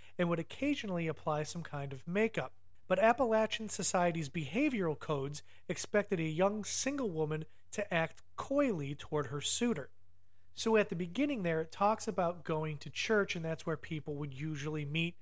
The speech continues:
their future significant other. You have to understand one thing about rural areas like Appalachia or out in the country.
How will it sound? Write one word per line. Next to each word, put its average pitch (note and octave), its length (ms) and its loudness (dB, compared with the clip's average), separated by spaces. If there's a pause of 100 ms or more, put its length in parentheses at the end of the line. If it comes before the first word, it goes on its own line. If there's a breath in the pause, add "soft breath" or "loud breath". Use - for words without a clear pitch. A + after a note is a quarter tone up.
their D#3 180 6
future D3+ 420 -2
significant C#3+ 680 -4
other. D#3+ 320 4 (300)
You E3+ 100 6
have A3 160 10
to A3 100 0
understand F3 580 2
one D#3+ 200 0
thing D#3+ 300 -2
about D3 500 2
rural D#3 540 4
areas D3 420 0
like F3 340 6
Appalachia D3+ 800 0
or E3+ 380 6 (340 soft breath)
out D#3+ 220 6
in D#3+ 160 -4
the C#3+ 80 -6
country. F#3 460 -2